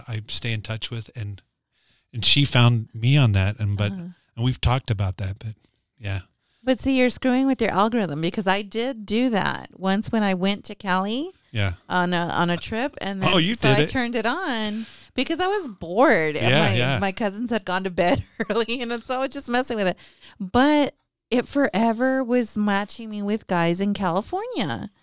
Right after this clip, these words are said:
Speaker 2: And
Speaker 1: Yeah.
Speaker 2: I was like, "No, <laughs> I don't live there." <laughs> Like, so, but see, you, I, that's what I'm telling you. You need to date with purpose.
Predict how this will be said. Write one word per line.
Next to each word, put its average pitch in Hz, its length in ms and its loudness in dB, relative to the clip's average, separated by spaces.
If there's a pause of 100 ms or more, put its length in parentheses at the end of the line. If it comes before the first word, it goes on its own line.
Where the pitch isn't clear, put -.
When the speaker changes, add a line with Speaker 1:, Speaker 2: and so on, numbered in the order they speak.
(400)
Speaker 2:
And 277 140 0
Speaker 1:
Yeah. 311 80 0
Speaker 2:
I 330 40 -2
was 311 120 -8
like, 294 200 -6
"No, 311 240 -2 (480)
<laughs> - 140 -20
I 311 100 6
don't 427 320 -2
live 370 380 -2
there." 330 240 2
<laughs> - 60 -12 (340)
Like, 233 320 -8 (280)
so, 262 380 2
but 254 280 2
see, 233 320 -6
you, 240 80 -4 (120)
I, 196 200 -2
that's 180 260 0
what 202 80 -2
I'm 196 140 -2
telling 262 340 -4
you. 156 100 -6
You 156 160 -6
need 165 420 -4
to 214 100 -6
date 165 420 -2 (320)
with 202 200 -2
purpose. 220 680 -2